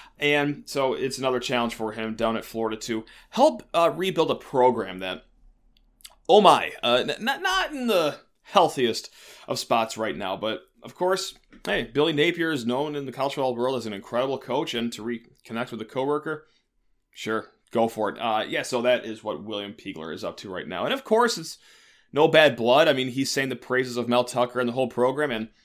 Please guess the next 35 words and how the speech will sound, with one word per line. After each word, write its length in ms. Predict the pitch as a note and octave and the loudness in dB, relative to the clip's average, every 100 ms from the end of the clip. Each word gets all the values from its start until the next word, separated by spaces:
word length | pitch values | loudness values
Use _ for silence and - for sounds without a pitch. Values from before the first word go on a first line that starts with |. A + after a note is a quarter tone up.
| _ - | _ -2
right 220 | B2+ C3+ | -2 2
back 220 | C#3 B2+ | 0 4
at 220 | C3 D#3 | 4 4
him. 180 | D3+ C3 | 2 0
Mel 140 | B2 | 0
Tucker 280 | B2+ C3+ C3 | 0 -2 -2
said 200 | B2 B2 | -2 -2
nothing 260 | A#2+ A#2+ B2+ | 0 0 -2
but 100 | A2 | -4
glowing 260 | A#2 B2 A#2+ | -2 -2 -2
things 200 | A#2+ A2+ | -4 -2
about 260 | A#2 G#2+ | -2 -4
him 280 | A#2+ A#2 A#2 - - - - | -4 -4 -4 -8 -20 -14 -2
on 160 | - | -2
Twitter, 360 | A#3 D3 D3 C#3+ | 0 4 6 4
and 360 | A#2+ A#2+ A#2+ - _ - _ - | 2 -2 -4 -6 _ -20 _ 2
also, 260 | B3+ B3 G3 | 4 4 2
Mel 220 | D3 F3+ | 2 0
Tucker 320 | F3 E3 D#3 | 2 0 0
did 280 | A#2+ D3 C#3+ | 2 4 4
have, 460 | - C#3 C3+ C3 | 2 0 0 0
uh, 240 | C3+ A2 A2 | -2 -2 -2
some 220 | - A#2+ | -4 -4
media 300 | C3 C3 G#2+ | -4 -2 -2
availability 600 | A#2+ B2 A#2+ A#2+ A#2+ A2+ | 0 0 0 0 0 -2
on 240 | A2 A#2 A#2 | -4 -4 -4
Sunday, 560 | - B2 A#2+ B2 B2 - _ _ - - | -4 -4 -2 -4 -6 -8 _ _ -20 -10
and 360 | - D#3 D#3 D3 | -4 0 0 -2
he 160 | D3 F3 | -4 -2
also 260 | A#3 A3 | 0 0
mentioned 360 | G3+ F#3 F3+ E3+ | 0 -2 -2 0
that, 100 | D#3+ | 2
well, 140 | F#3 | 2
now 200 | F3+ G3 | 2 4
there's 340 | A3 F3+ - | 4 2 0